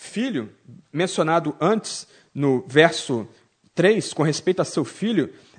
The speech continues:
é agora, segundo a carne,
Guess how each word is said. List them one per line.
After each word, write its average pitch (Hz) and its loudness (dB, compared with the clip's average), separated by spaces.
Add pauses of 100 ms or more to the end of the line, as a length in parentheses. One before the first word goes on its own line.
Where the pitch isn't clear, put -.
(120)
é 208 6 (760)
agora, 170 4 (260)
segundo 185 0
a 196 4
carne, 170 0